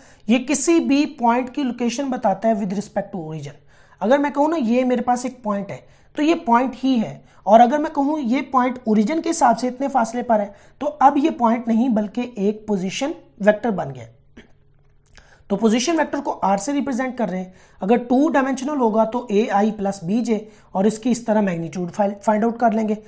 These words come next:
और अगर ये थ्री डायमेंशनल होगा, तो फिर क्या होगा, एआई प्लस बीजे प्लस सीके। तो उसके बाद इस, इस तरह हम इसकी क्या कर सकते हैं, मैग्नीट्यूड को फाइंड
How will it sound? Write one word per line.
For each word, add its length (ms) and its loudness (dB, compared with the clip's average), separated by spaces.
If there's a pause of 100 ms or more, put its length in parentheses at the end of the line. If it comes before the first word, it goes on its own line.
(300)
और 320 6
अगर 260 4
ये 320 2
थ्री 180 -2
डायमेंशनल 520 0
होगा, 420 -2 (280)
तो 60 2
फिर 220 2
क्या 140 0
होगा, 400 0
एआई 460 2
प्लस 340 -2
बीजे 400 0
प्लस 260 -6
सीके। 640 -8 (100)
तो 100 0 (240)
उसके 300 -2
बाद 240 2
इस, 300 -10
इस 180 -4
तरह 180 -4
हम 240 -4
इसकी 240 -10
क्या 140 -4
कर 100 -6
सकते 340 -12
हैं, 140 -8 (320)
मैग्नीट्यूड 580 2
को 120 -8
फाइंड 340 -6